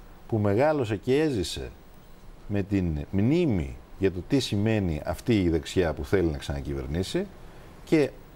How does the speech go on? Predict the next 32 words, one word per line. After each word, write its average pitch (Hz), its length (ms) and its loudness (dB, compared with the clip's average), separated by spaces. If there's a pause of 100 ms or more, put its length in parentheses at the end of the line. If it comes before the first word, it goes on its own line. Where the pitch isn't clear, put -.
αναρωτιέμαι 117 920 2 (420)
αν 156 160 0
θα - 220 8
κάνει 180 220 4
τη 113 100 0
χάρη 104 460 0 (240)
στην 107 220 -4
κυρία 135 240 4
Γεννηματά 101 680 0 (220)
να 110 160 2
δει 147 140 2
ένα 147 180 2
κόμμα 147 340 2
που 123 160 2
ίδρυσε 147 320 2
ο 101 40 4
Ανδρέας 107 260 0
Παπανδρέου 90 680 0
να 104 80 -2
γίνεται 180 300 0
το 185 120 2
υποστήλωμα 123 760 0 (200)
αυτής 82 300 -2
της 78 140 -4
δεξιάς. 69 480 -6 (420)
Και 233 80 2
έρχομαι 202 280 0
τώρα 196 160 4
στο 151 120 0
σύριζα. 76 360 0 (1120)
Ο 120 100 0
σύριζα 214 520 2